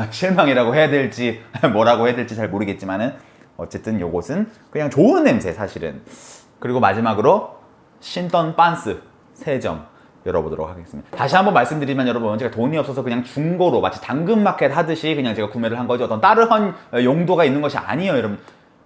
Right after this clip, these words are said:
오해하지 말아주셨으면 좋겠습니다. 왜냐면 새 반스가 비싸기도 하지만 사실 고무줄의 탄력이 너무 센 느낌이 있어가지고 저는 조금 입던 아이가 조금 느슨하고 뭔가 헐렁하면서 약간 그런 느낌이 나서 저는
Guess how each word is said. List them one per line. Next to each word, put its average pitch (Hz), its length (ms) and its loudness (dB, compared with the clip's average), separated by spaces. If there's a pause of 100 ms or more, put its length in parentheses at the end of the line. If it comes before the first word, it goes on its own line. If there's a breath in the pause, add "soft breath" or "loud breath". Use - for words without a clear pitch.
(100)
오해하지 165 380 2
말아주셨으면 185 720 2
좋겠습니다. 104 1000 -4
왜냐면 185 240 0
새 247 200 2
반스가 208 320 2
비싸기도 185 460 0
하지만 156 240 -2
사실 131 240 -6
고무줄의 151 440 0
탄력이 196 320 0
너무 90 260 0
센 254 300 2
느낌이 254 320 2
있어가지고 117 420 -2
저는 104 240 -8
조금 107 320 -8
입던 233 420 2
아이가 151 300 2
조금 180 300 -2
느슨하고 202 720 0
뭔가 139 180 -2
헐렁하면서 202 840 0
약간 120 220 -6
그런 196 320 -4
느낌이 135 260 -8
나서 113 180 -8
저는 113 220 -8